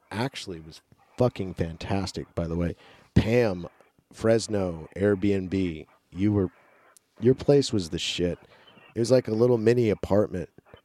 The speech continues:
I had a kitchen, a living room, a private bath and shower, and a private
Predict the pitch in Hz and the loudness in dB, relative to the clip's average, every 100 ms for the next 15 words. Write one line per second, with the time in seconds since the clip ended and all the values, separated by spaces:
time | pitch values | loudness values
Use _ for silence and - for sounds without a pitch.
0 | _ - 101 95 87 - - _ _ _ | _ 0 2 2 0 -4 -20 _ _ _
1 | _ - 160 147 110 90 85 - - 98 | _ -2 0 0 -2 -4 -8 -14 -12 0
2 | 135 135 101 95 92 87 82 76 _ 87 | 2 2 0 0 0 -2 -8 -14 _ -8
3 | 90 90 82 - _ _ _ _ _ _ | -6 -4 -6 -12 _ _ _ _ _ _
4 | - _ - 123 131 127 90 107 113 - | -20 _ -6 0 2 2 2 2 2 -4
5 | 104 - 101 104 104 104 98 - 87 92 | -8 -4 0 2 4 2 0 -2 -6 -6
6 | 85 82 _ - - 123 110 | -6 -12 _ -6 0 2 0